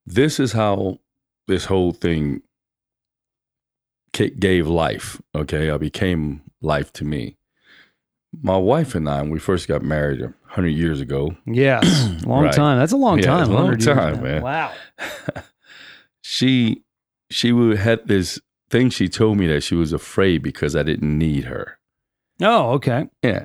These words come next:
Speaker 1: and I said, "Well, I don't need anyone." Now, you
Speaker 2: Mm.
Speaker 1: know, we're in our early twenties. I'm like, "I don't need anyone. I'm, I'm, you know, I'm invincible. I can do this. I
Speaker 2: Right.
Speaker 1: don't need anyone." She said, "I'm scared of that." I said, "Yeah, but I, I want you." She said, "One isn't good enough."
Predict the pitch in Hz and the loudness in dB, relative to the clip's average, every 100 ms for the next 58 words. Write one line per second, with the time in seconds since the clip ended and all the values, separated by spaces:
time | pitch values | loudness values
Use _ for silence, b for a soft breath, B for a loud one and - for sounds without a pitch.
0 | - 92 92 87 98 90 82 - 85 80 | 0 2 2 0 2 2 2 -2 -2 -2
1 | - _ 95 120 - 120 107 135 98 65 | -6 _ 0 0 2 2 2 2 0 -4
2 | 58 - - 139 170 120 113 127 90 67 | -8 -10 -2 2 4 4 4 4 2 0
3 | 65 76 73 - 73 87 104 117 113 117 | 0 -2 -4 -4 -2 0 0 0 0 0
4 | 202 101 95 127 82 60 95 71 _ - | 0 2 2 2 0 -4 -8 -12 _ -16
5 | - - 101 107 - - 67 64 117 - | -12 -8 -4 -4 -4 -6 -6 -6 -6 -8
6 | - _ - 107 151 - - - 82 101 | -12 _ -4 0 0 -2 -6 -4 -6 -4
7 | 110 117 135 - - 131 - - - _ | -2 0 0 -2 -6 -4 -2 -4 -12 _
8 | _ _ 113 107 82 71 69 95 - _ | _ _ 0 0 0 -4 -6 -6 -8 _
9 | _ _ _ _ _ _ - 101 117 113 | _ _ _ _ _ _ -10 -2 0 2
10 | 110 - 156 170 127 87 78 - 85 98 | 0 0 0 2 2 2 0 -2 -2 0
11 | 135 87 69 67 - - 73 71 123 196 | 0 -2 -4 -4 -8 -10 -8 -2 0 0
12 | - 127 - - _ _ _ _ _ _ | -2 -8 -10 -18 _ _ _ _ _ _
13 | _ _ _ - - 110 87 104 165 101 | _ _ _ -10 -4 0 2 2 2 2
14 | 95 90 95 87 131 120 67 | 0 2 2 2 0 -2 -6